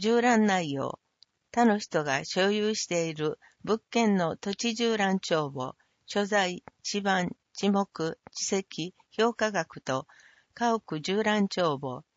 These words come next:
所在、家屋番号、種類、構造、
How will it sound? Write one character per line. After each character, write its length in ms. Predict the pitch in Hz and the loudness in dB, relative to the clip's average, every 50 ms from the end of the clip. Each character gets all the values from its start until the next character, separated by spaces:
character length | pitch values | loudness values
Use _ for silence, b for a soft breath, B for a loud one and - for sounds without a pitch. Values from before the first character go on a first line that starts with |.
| _ _ _ - | _ _ _ -8
所 200 | - - 196 196 | -2 -2 -2 0
在、 340 | 185 196 175 165 160 - - - _ _ _ | 2 2 0 0 0 -6 -12 -18 _ _ _
家 220 | - 214 220 240 | 0 2 2 2
屋 200 | 240 - - 226 | 2 0 -2 -2
番 260 | 214 220 214 190 165 | 0 0 0 0 0
号、 300 | 147 - 135 131 120 117 143 156 - - - | 0 -2 -4 -4 -6 -8 -12 -14 -14 -8 -6
種 100 | - 202 | -2 0
類、 300 | 202 220 214 175 156 - _ - | 0 0 0 -2 -4 -12 _ -6
構 280 | - 196 202 202 202 | -2 0 0 0 0
造、 340 | 190 - 175 160 151 147 b | -2 -2 0 0 0 -2 b